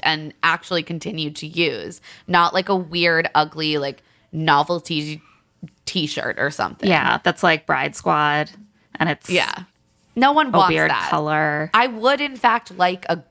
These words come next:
Speaker 1: a great hat
Speaker 2: Yeah.
Speaker 1: that I could wear on the beach. <laughs> Uh, but we, <laughs> we digress. I also wanna call out the really, like, A plus drag king work that occurred during this bachelorette weekend. Becca and JoJo have,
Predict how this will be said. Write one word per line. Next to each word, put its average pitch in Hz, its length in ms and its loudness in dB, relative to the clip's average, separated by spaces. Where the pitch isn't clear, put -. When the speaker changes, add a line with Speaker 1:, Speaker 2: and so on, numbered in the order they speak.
Speaker 1:
a 170 80 2
great 151 640 -4
hat - 600 -4
Speaker 2:
Yeah. 147 420 0
Speaker 1:
that 165 120 0
I 135 100 2
could 151 160 -10
wear 143 160 -2
on 139 120 -6
the 135 60 -14
beach. - 420 -12
<laughs> - 40 -2
Uh, 196 260 6
but 226 140 0
we, 247 260 2
<laughs> - 380 -10
we 262 120 6
digress. 185 680 2
I 208 140 4
also 196 320 2
wanna 214 240 0
call 180 320 2
out 165 400 0
the 175 140 2
really, 175 280 2
like, 160 260 -2
A 156 200 2
plus 156 640 0
drag 151 520 0
king 214 340 -4
work 208 460 -4
that 220 120 2
occurred 214 420 0
during 214 240 -2
this 214 140 -6
bachelorette 202 540 0
weekend. 214 480 -2
Becca 190 480 4
and 180 180 -6
JoJo 165 600 0
have, 151 580 -2